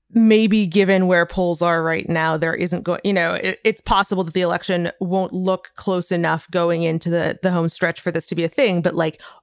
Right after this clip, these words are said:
often every two or four years, as you approach election day, you start seeing a wave of stories about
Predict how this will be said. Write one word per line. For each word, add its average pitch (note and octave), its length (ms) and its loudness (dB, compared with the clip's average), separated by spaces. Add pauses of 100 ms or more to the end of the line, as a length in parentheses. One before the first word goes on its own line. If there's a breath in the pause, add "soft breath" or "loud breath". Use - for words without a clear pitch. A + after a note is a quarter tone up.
(100)
often G3 600 4
every F#3 280 0
two F#3+ 260 -4
or F3 100 -2
four E3+ 260 -4
years, F3 540 -4
as F3+ 260 0
you F3 120 -2
approach E3+ 320 -2
election F3 440 -2
day, D#3+ 200 -2
you D#3+ 80 -2
start - 300 -4
seeing F3+ 240 -4
a E3+ 40 0
wave E3+ 160 0
of D#3+ 120 -6
stories E3 280 -4
about D#3+ 320 -4